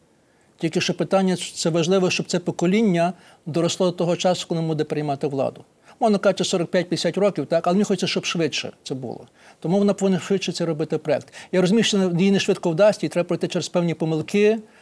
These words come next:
розчарування, синяки, таке всі інше. Але я не бачу іншого способу зміни політичного класу в Україні,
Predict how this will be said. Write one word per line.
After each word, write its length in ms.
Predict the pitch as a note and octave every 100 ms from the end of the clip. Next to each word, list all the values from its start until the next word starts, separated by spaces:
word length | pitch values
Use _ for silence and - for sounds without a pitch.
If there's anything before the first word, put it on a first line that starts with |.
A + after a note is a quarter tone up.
| _
розчарування, 880 | E3+ - E3+ D#3+ D#3+ F#3 G3 F#3+ F#3
синяки, 460 | - F3+ E3 D#3 F3
таке 260 | E3+ -
всі 220 | D#3 - D#3
інше. 180 | C#3
Але 80 | D#3+
я 40 | F#3
не 100 | G3
бачу 280 | G#3 G3 G#3
іншого 260 | G#3+ G3+
способу 460 | - G3 F3 D#3+ D#3+
зміни 420 | D3 F#3 E3 D#3 -
політичного 420 | D#3 D3 E3 E3
класу 400 | E3+ D#3+ - D3 - -
в 100 | D#3+
Україні, 440 | E3+ G3 G#3+ A3